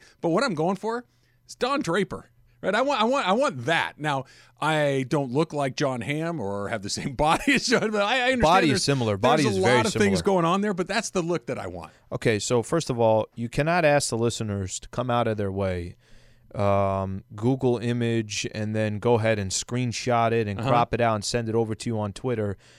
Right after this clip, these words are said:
Speaker 2: And then you just demolish all
Speaker 1: I
Speaker 2: of
Speaker 1: didn't
Speaker 2: them, saying,
Speaker 1: demolish
Speaker 2: "No, no,
Speaker 1: anybody.
Speaker 2: I don't want your
Speaker 1: I s-,
Speaker 2: help."
Speaker 1: they're, they're in the wrong lane. I want to bring them back into the correct lane. I'm not demolishing anybody.
Speaker 2: It's just like, I feel like we're losing listeners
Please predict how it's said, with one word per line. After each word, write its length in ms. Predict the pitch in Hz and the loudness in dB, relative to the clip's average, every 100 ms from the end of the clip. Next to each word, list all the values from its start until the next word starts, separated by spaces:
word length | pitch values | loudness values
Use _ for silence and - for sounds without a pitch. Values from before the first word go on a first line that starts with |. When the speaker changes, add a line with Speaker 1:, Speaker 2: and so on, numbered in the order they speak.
| _ - | _ -10
Speaker 2:
And 60 | 190 | -4
then 140 | 196 | -2
you 80 | 190 | -2
just 520 | 165 151 - - - | 0 0 -2 -10 -6
demolish 540 | 117 127 151 170 139 - | 0 2 4 4 4 4
all 160 | 165 | 4
Speaker 1:
I 20 | 180 | 4
Speaker 2:
of 40 | |
Speaker 1:
didn't 200 | - - | 2 2
Speaker 2:
them, 80 | 254 | 2
saying, 80 | - 117 | 2 2
Speaker 1:
demolish 80 | 113 | 2
Speaker 2:
"No, 160 | 147 156 | 4 4
no, 80 | 123 | 4
Speaker 1:
anybody. 160 | 113 123 | 2 4
Speaker 2:
I 20 | |
don't 160 | 151 139 | 4 4
want 300 | 127 156 - | 2 2 2
your 100 | 113 | 0
Speaker 1:
I 40 | |
s-, 40 | 107 | 4
Speaker 2:
help." 300 | 104 110 151 | 4 2 2
Speaker 1:
they're, 140 | 175 | -2
they're 160 | 143 160 | 0 -2
in 40 | |
the 60 | 214 | -2
wrong 240 | 160 175 | -4 -4
lane. 340 | 208 107 135 185 | -4 -6 -8 -6
I 80 | 123 | -4
want 160 | 139 143 | -2 -4
to 80 | |
bring 300 | 131 - 180 | -6 -4 -4
them 100 | 160 | -4
back 220 | 135 143 135 | -4 -6 -6
into 160 | 117 | -8
the 80 | 107 | -8
correct 360 | - 147 262 - | -8 -8 -8 -10
lane. 180 | 85 - | -14 -10
I'm 80 | |
not 160 | 277 226 | -10 -6
demolishing 520 | 123 104 92 87 98 | -6 -6 -8 -8 -10
anybody. 380 | 85 85 82 95 | -10 -12 -10 -10
Speaker 2:
It's 80 | 233 | -10
just 160 | 156 | -6
like, 220 | 160 147 - | -2 -2 -2
I 60 | 131 | -4
feel 180 | 151 | 0
like 140 | 151 131 | 2 2
we're 80 | 135 | 0
losing 320 | 135 131 135 | 0 0 0
listeners 640 | 139 139 131 127 113 - | -2 0 0 0 -2 -8